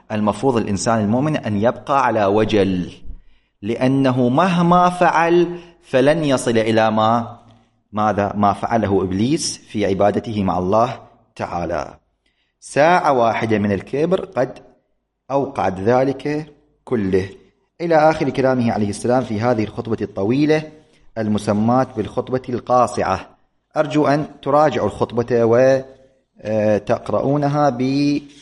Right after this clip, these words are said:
أو تقرؤوها بتدبر وتمعن. طبعًا رقم الخطبة بحسب النسخة التي عندي مية واحد وتسعين، وفي نسخة أخرى مية واثنين وتسعين.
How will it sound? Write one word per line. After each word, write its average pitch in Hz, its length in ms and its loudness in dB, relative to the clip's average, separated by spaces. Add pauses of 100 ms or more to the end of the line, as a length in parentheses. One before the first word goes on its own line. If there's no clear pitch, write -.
(140)
أو 113 100 -2
تقرؤوها 131 640 0
بتدبر 120 640 2
وتمعن. 107 920 0 (720)
طبعًا 156 520 -4
رقم 135 280 -2
الخطبة 104 440 0
بحسب 107 420 -4
النسخة 110 300 0
التي 98 260 -4
عندي 147 520 0 (500)
مية 123 200 2
واحد 117 340 2
وتسعين، 131 800 -6 (460)
وفي 139 1040 -2
نسخة 123 300 -4
أخرى 120 380 -2
مية 117 220 0
واثنين 120 880 -4
وتسعين. 90 460 -12